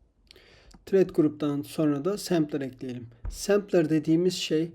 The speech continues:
sizin sunucuya bir istek göndermeniz, sunucudan cevap almanız anlamına gelir. Farklı request çeşitleri var. H T T P request, F T P request, J D B C request tarzı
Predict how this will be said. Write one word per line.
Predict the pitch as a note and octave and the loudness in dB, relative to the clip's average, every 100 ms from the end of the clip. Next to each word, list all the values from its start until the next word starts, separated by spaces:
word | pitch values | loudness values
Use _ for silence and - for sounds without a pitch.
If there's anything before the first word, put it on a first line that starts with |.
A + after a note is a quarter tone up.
| - | -14
sizin | - - F3+ E3+ F#3 | -12 0 4 6 4
sunucuya | - E3 D#3 - D#3 C#3+ | 2 2 2 2 2 2
bir | D#3 | -2
istek | D3+ - E3+ F3+ | -2 -2 0 2
göndermeniz, | E3+ E3+ E3 D#3 D#3+ E3+ | 2 4 2 2 2 0
sunucudan | - F3+ D#3+ D3+ D3 E3+ E3+ - | -2 0 0 0 -2 0 -2 -4
cevap | - D3+ D#3 D3+ | 0 0 0 -4
almanız | D#3+ D#3 D#3 E3+ F3 - _ _ | -2 0 0 -2 -6 -16 _ _
anlamına | D3+ D3 D3 D3 D#3+ | 0 2 6 4 4
gelir. | D#3+ D#3 D#3+ - _ _ _ - - | 2 0 -2 -10 _ _ _ -20 -20
Farklı | - - D#3+ D#3 F3 D#3 | -18 -2 -2 2 2 2
request | D3+ F3 F3 E3 - | 0 0 0 -2 -2
çeşitleri | D#3 - D#3+ - D3+ D#3+ | -2 -2 -6 -4 -2 -2
var. | D#3 E3+ - _ _ | -2 -4 -12 _ _
H | E3 D3+ - | -2 -2 2
T | |
T | E3+ D#3+ | 0 4
P | E3+ | 4
request, | D#3+ - D3+ C3+ D3+ - - _ _ _ _ | 4 0 -6 -6 -8 -16 -20 _ _ _ _
F | E3+ D#3 - | -4 -4 0
T | D#3 D3 | 0 2
P | D#3+ | 2
request, | D#3 D3+ D#3 C#3+ D3 - - _ _ _ - | 2 -2 -6 -8 -10 -16 -20 _ _ _ -6
J | D3 D3+ C#3+ | 2 4 6
D | D3+ D3 | 6 6
B | D#3 | 4
C | - D3+ | 2 2
request | D3+ E3 D#3+ D3+ - | 0 2 0 0 -8
tarzı | - C#3+ C3 A#2 F#3 | -6 -4 -6 -6 -8